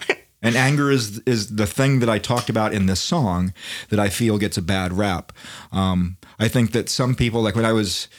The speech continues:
Speaker 2: when I was in the Christian religions and all this stuff, you know, I felt like it was a, a mixed message.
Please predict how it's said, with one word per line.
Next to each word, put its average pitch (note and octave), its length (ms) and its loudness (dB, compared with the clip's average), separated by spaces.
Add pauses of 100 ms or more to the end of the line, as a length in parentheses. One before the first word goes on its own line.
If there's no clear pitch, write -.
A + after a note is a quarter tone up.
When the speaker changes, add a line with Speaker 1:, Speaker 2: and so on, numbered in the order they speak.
(400)
Speaker 2:
when A2 120 2
I A2 60 2
was G#2 120 2
in A2 180 2
the F#2 100 -2
Christian A#2 420 0
religions G#2 640 2
and G2+ 100 2
all F#2+ 100 0
this G2 160 -2
stuff, G2 380 -4
you G#2 60 0
know, G2 160 2
I A2 180 -2
felt B2+ 200 0
like A2+ 120 0
it A2+ 40 2
was F#2+ 180 0
a, F#2 200 -2
a G2 120 -2
mixed A2 320 0
message. G#2 640 -2